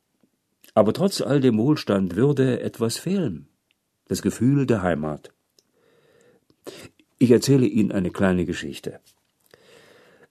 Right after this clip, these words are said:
Als ich mal aus den U S A nach Kiew flog, saß neben mir ein alter Mann.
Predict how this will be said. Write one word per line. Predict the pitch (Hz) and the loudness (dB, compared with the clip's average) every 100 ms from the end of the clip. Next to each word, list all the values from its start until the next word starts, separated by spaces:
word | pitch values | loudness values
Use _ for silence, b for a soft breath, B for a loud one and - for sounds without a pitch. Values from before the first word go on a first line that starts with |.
| _ | _
Als | 123 135 | 4 6
ich | 139 | 2
mal | 120 131 156 160 | 4 4 6 6
aus | 127 | 4
den | 127 113 | 4 4
U | 113 107 | 6 4
S | 101 | 2
A | 101 139 | 0 0
nach | 123 - | 0 -2
Kiew | - 117 90 | 0 2 2
flog, | - 87 82 120 - - _ _ b b b b b | 0 -2 0 0 -4 -16 _ _ b b b b b
saß | - 123 113 | 4 6 8
neben | 151 175 147 | 6 6 4
mir | 147 143 | 4 4
ein | 117 110 107 | 2 2 0
alter | - 101 101 | 2 2 0
Mann. | 92 80 76 67 | -2 -4 -6 -14